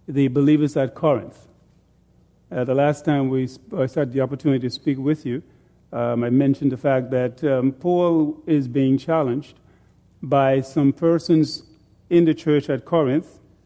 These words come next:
because at this time, Paul is probably in Ephesus. And it's been a while since he's been back there at the, with the believers at Corinth. And so he's gotten some word that first, his first letter, that they were doing well.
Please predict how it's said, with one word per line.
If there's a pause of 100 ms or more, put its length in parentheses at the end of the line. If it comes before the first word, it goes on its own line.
(680)
because
at
this
time, (400)
Paul
is (100)
probably
in
Ephesus. (420)
And
it's
been
a
while
since
he's
been
back
there (420)
at
the,
with
the
believers
at
Corinth.
And
so
he's
gotten
some
word
that
first,
his
first
letter,
that
they
were
doing
well.